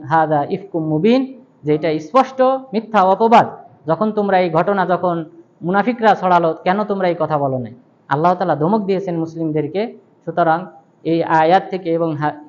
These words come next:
এই সকল ঘটনা থেকে বোঝা যায় যে মিথ্যা অপবাদ দেওয়া যাবে না। কোনো মুসলিম রমণীকে মিথ্যা অপবাদ দিলে তার উপর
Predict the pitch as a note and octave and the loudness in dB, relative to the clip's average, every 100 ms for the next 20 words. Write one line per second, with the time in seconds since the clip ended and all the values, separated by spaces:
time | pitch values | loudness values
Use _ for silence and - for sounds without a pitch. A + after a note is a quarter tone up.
0 | - - F3 F3 E3 D#3 D3+ C#3 D3+ F3+ | -18 -6 -6 -4 -4 -2 -2 -4 -4 -4
1 | E3 E3 D#3+ D3+ D#3+ D#3+ D#3+ F3+ - _ | -4 -6 -6 -2 0 2 0 -2 -12 _
2 | - C#3+ D#3 D3+ D#3+ - F3+ E3 D#3+ D#3+ | -8 -2 0 -2 -4 0 0 2 4 4
3 | A3+ - - - - C#3+ D3 D3+ D#3 E3 | 4 0 -16 -20 -2 2 4 4 2 2
4 | G3 A#3+ - - E3 D#3+ F3+ - F#3 E3 | 0 -2 -8 -6 -2 -2 -4 -4 -4 0
5 | D#3+ D#3+ D#3+ D#3+ B3 A#3+ - - _ C#3+ | 2 2 0 0 0 -2 -14 -20 _ -8
6 | D#3+ F3 F3+ E3+ E3 D#3 C#3+ D#3+ G3+ G#3+ | -4 2 2 2 2 2 0 -2 -2 0
7 | D#3 D#3 D#3 F3 A3 | 0 0 0 0 -2